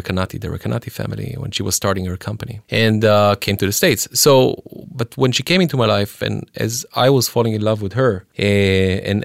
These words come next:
and really doing whatever is necessary to get her, and trust me, I, it was not easy. <laughs> Whatever is necessary. <laughs> But she really cares deeply about the ocean and about surfing and about, you know, her form of art.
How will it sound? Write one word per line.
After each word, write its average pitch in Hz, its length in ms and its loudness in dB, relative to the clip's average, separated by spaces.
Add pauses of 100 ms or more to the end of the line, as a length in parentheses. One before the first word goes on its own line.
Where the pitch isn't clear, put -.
and 113 120 0
really 120 200 6
doing 107 240 4
whatever 107 340 4
is 107 100 4
necessary 98 500 2
to - 140 -6
get 104 220 2
her, - 220 -8
and 95 220 -8
trust - 260 -6
me, 87 100 -6
I, 82 100 -6 (140)
it - 60 -14
was 101 140 0
not 117 160 2
easy. 113 260 0 (560)
<laughs> - 480 -12
Whatever 185 340 6
is 143 100 8
necessary. 101 560 2
<laughs> 208 60 -2 (1080)
But 113 200 2 (100)
she - 480 0
really 131 260 2
cares 113 380 -4
deeply 110 300 -4
about 110 200 -4
the 120 120 -6
ocean - 340 -10
and 98 400 -8 (200)
about 95 260 -8
surfing 92 640 -2
and 92 100 -4
about, 101 380 -2 (120)
you 104 80 0
know, 98 260 -4
her 135 420 2
form 123 440 -2
of 120 140 -6
art. 127 400 -2